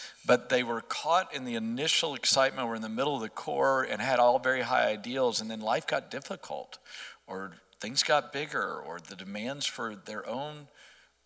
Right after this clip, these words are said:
they, they had other demands on their life, and everybody couldn't be there for 'em all the time. And so everybody had to own their own walk with God and, and kind of make it small at times, even in the midst of things getting bigger. Does that, does that make sense?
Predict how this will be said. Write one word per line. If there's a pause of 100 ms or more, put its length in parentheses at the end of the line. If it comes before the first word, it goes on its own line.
(320)
they,
they
had
other
demands
on
their
life,
and (140)
everybody
couldn't
be
there
for
'em
all
the
time.
And
so (260)
everybody
had
to
own
their
own
walk
with
God (540)
and, (120)
and
kind
of
make
it
small
at
times,
even
in
the
midst
of
things
getting
bigger. (1300)
Does
that,
does
that
make
sense?